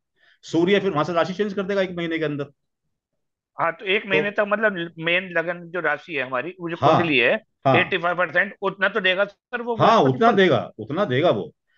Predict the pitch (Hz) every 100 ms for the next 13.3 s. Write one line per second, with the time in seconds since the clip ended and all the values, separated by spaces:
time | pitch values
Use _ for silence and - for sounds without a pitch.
0 | - 127 147 113 117 175 190 185 160 120
1 | 120 147 113 113 117 107 104 175 170 160
2 | 147 143 123 147 143 120 107 92 95 113
3 | 165 110 127 127 202 202 _ _ _ _
4 | _ - 135 139 147 - 202 127 131 160
5 | 202 214 - - - - 139 143 151 185
6 | 202 - _ - - 147 170 147 120 104
7 | 92 82 107 117 - - 87 _ _ _
8 | _ 107 127 165 - - _ _ _ 143
9 | 160 - 143 170 180 170 170 147 139 165
10 | 165 180 175 156 117 92 98 98 - _
11 | _ _ _ _ _ _ _ _ _ _
12 | 143 175 175 175 175 156 175 170 170 156
13 | 185 175